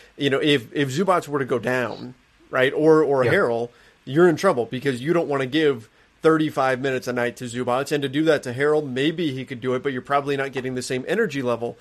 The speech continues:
Speaker 1: that you would like out of him if you're suddenly having to, him to play him, you know, maybe even closer to forty minutes a night
Speaker 2: Yep.
Speaker 1: 'cause you don't have any other bigs. So, uh, so no, it
Speaker 2: Yeah,
Speaker 1: makes
Speaker 2: your
Speaker 1: a lot of
Speaker 2: only
Speaker 1: sense
Speaker 2: other
Speaker 1: for them.
Speaker 2: bigs are JaMychal Green and, um,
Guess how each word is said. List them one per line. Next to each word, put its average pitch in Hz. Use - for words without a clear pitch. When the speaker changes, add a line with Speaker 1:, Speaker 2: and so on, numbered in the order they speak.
Speaker 1:
that 135
you 131
would 131
like 127
out 120
of 117
him 120
if 117
you're 131
suddenly 127
having 123
to, 120
him 127
to -
play 123
him, 123
you 123
know, 113
maybe 139
even 123
closer 135
to 120
forty 135
minutes 123
a -
night 143
Speaker 2:
Yep. 131
Speaker 1:
'cause 127
you 123
don't 131
have 120
any 120
other 117
bigs. 123
So, 143
uh, 139
so 170
no, 160
it 165
Speaker 2:
Yeah, 185
Speaker 1:
makes 156
Speaker 2:
your 180
Speaker 1:
a 185
lot 185
of -
Speaker 2:
only 180
Speaker 1:
sense 175
Speaker 2:
other 170
Speaker 1:
for 147
them. 196
Speaker 2:
bigs 180
are 156
JaMychal 147
Green 151
and, 135
um, 127